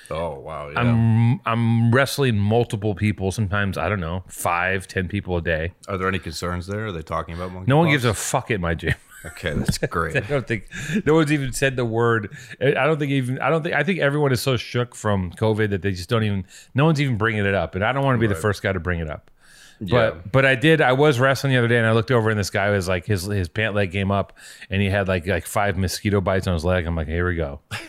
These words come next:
Speaker 1: <laughs>
Speaker 2: Here we fucking go. This is it." And that's what it is. Starts out as little sores.
Speaker 1: Yep.
Speaker 2: There was a thing of a girl on the subway. Did you see this? And, like, she just,
Speaker 1: No.
Speaker 2: it looked, it looked like the movie version of when you see someone with monkeypox. Like,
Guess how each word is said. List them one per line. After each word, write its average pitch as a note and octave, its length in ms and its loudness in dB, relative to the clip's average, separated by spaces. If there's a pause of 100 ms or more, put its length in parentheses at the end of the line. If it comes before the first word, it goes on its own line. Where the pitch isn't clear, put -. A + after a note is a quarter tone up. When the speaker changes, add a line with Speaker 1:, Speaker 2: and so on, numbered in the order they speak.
Speaker 1:
<laughs> - 340 -8
Speaker 2:
Here G2+ 260 2
we G2+ 80 0
fucking F2+ 380 -4
go. D2+ 160 -6
This E2+ 220 -6
is E2 120 -4
it." D#2 240 -8
And F2+ 160 -2
that's G#2+ 200 -2
what A2+ 100 2
it A2+ 80 4
is. G2 100 2
Starts G#2 280 0
out A#2 80 4
as G2 80 0
little G2+ 180 0
sores. G2+ 480 0
Speaker 1:
Yep. F#2+ 80 -10 (360)
Speaker 2:
There B2+ 120 2
was B2 100 0
a A#2+ 60 0
thing C#3 200 2
of B2 100 2
a A#2 40 4
girl A#2 240 2
on A#2 80 2
the G2+ 60 0
subway. A2 400 2
Did G#2+ 80 0
you - 60 -8
see A#2+ 160 0
this? B2 240 0
And, F#2+ 80 0
like, F2+ 100 2
she - 180 -6
just, F#2 360 -6
Speaker 1:
No. - 120 -12 (360)
Speaker 2:
it B2 120 4
looked, D#3+ 300 4
it D3+ 160 2
looked F3+ 220 4
like D3 360 0
the B2+ 120 2
movie B2+ 340 4
version A#2 400 0
of G2 100 -2
when G#2 160 -2
you G2+ 60 -2
see G2 160 -6
someone G2+ 320 -2
with F#2+ 160 -2
monkeypox. A2+ 380 -2
Like, F#2+ 200 0